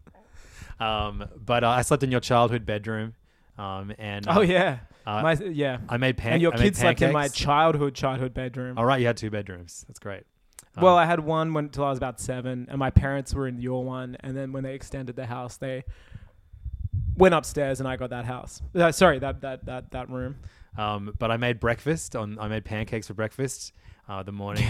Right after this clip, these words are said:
Speaker 2: <laughs>
Speaker 1: and, um, I have evidence, photographic e-, evidence of Angus, <laughs> I hate breakfast himself, eating pancakes. Um, so can we get
Speaker 2: To,
Speaker 1: a review?
Speaker 2: to my credit, I did it to, um, uh, to not insult you.
Speaker 1: Okay, I wouldn't have been insulted.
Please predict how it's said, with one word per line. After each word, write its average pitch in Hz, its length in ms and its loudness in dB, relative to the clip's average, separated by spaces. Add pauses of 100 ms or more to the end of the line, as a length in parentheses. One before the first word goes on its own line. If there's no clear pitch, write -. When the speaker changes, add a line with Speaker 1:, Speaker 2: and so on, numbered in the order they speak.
(120)
Speaker 2:
<laughs> - 200 -20
Speaker 1:
and, 101 220 -8
um, 101 260 -8
I 107 140 -4
have 110 180 -2
evidence, 113 460 -4
photographic 123 560 2
e-, - 20 -4
evidence 110 720 -6 (440)
of 107 300 -2
Angus, - 580 4
<laughs> - 40 -10
I 127 200 4
hate 127 320 2
breakfast 120 480 -2
himself, 113 640 -6 (340)
eating 107 280 -2
pancakes. 101 760 -10 (460)
Um, 98 400 -8
so - 120 -6
can 117 140 -2
we 117 80 -2
get 113 120 0
Speaker 2:
To, - 60 6
Speaker 1:
a - 40 6
review? 110 220 2
Speaker 2:
to - 40 4
my 165 160 4
credit, 147 500 4 (360)
I 151 100 2
did 147 160 4
it 143 180 2
to, 135 240 -2
um, 123 380 -4 (800)
uh, - 60 -6 (220)
to 151 100 0
not 143 180 2
insult 131 420 -2
you. 135 360 -6
Speaker 1:
Okay, 113 160 -4
I 101 180 -2
wouldn't 202 180 4
have 120 80 2
been 110 120 0
insulted. 98 500 -4